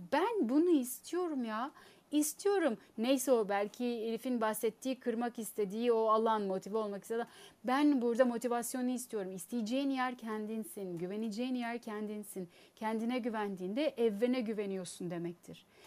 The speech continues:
Evren her zaman sana o motivasyonu da, ilhamı da yollar.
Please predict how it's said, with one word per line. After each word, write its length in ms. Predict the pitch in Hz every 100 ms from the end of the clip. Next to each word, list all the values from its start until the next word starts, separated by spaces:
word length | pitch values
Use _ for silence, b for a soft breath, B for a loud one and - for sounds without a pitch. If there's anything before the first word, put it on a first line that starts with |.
| B -
Evren 380 | 240 226 247 226
her 300 | 202 320 392
zaman 320 | 294 247 233
sana 300 | - 214 208
o 40 |
motivasyonu 800 | 196 202 202 233 220 - 220 190
da, 40 | 185
ilhamı 520 | 208 214 208 196 196
da 80 | 233
yollar. 600 | 202 175 170 160 185